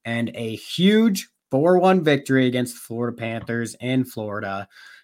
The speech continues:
You know, shout out to Chris Driedger. He's picking up his first, first ever win as a member of the Seattle Kraken on it, stopping thirty-three of thirty-four shots for a nine seventy-one save percentage,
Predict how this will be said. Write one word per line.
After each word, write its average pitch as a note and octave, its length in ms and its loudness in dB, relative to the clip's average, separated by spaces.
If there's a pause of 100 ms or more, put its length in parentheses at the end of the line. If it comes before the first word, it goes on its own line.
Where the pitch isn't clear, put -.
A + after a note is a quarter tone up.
You F#2+ 140 -14
know, F#2 120 -18
shout F3+ 320 6
out F#3 180 4
to C3+ 60 -18
Chris B2 280 -6
Driedger. A2 640 -6
He's E3 160 -4
picking C#3 260 -4
up B2 180 -4
his D#3 280 -6
first, B2 480 -8 (320)
first G3+ 340 2
ever D3 260 0
win C3+ 300 0
as B2 160 -4
a B2 60 -4
member C3 320 0
of B2+ 100 -2
the B2 80 -8
Seattle A#2 340 -6
Kraken A2 460 -8
on G#2 180 -10
it, G#2 160 -14 (280)
stopping A#2+ 500 -6
thirty-three B2+ 680 -4
of G#2+ 140 -14
thirty-four A#2+ 640 -8
shots C3+ 480 -2
for A#2 360 -8
a G#2 240 -12 (280)
nine C3+ 440 -6
seventy-one D3 840 -4
save A2+ 320 -8
percentage, G2 580 -12